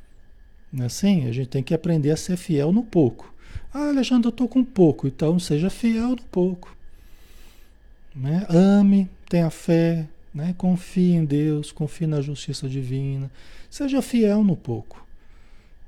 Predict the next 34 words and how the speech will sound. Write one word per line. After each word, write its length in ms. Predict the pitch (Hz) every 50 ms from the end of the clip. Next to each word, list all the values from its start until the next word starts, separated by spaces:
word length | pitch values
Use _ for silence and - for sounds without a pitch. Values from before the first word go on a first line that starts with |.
| - -
Né? 180 | 147 131 147 -
Pra 120 | - 151 143
que 120 | - 170
você 320 | 151 160 156 - - 175
possa 400 | 175 - 185 175 170 - 202 180
vir 260 | 156 151 170 190 202 208
a 60 | 196
ter 240 | - - 208 214 214
muito 560 | 202 185 190 208 220 214 196 - - - 127
futuramente, 1000 | - - 151 139 - 151 139 151 170 170 156 151 156 180 202 202 - - -
né? 140 | 139 147 165
De 80 | 147 139
uma 140 | 135 123 127
forma 280 | - - 127 131 127
progressiva 840 | 123 - 147 139 127 131 147 170 175 - - 147 143 151 156 180 196 - - - - - - - - - - -
e 60 | 156
também 400 | - - 190 180 143 135 139 147
ser 260 | 139 - - 143 139
fiel 440 | - - - 175 143 127 123 123 127
no 120 | 131 147
muito, 480 | 156 143 123 123 120 117 110 - - - - - - - - - - - - - - -
né? 220 | 127 143 175 180 - - - - -
Nas 220 | 131 120 117 110
muitas 400 | 117 123 143 147 127 - 117 - -
possibilidades, 1000 | - 127 120 - - 123 113 117 113 120 113 110 117 123 127 123 120 117 113 113
né? 160 | 139 170 180 - - - - - - - - - - - - - - - - - - - - - - - - - - - - 151
Né, 140 | 160 165
Lindalva? 540 | 147 135 139 135 127 131 123 120 110 113 113
Queremos 440 | - - 151 139 139 160 180 185 175
sempre 260 | - 202 208 - 220
na 140 | 214 226 220
nossa 360 | 220 220 214 - - 233 220
hora, 440 | 190 170 170 180 185 180 170 143 127
né? 240 | 127 147 170 196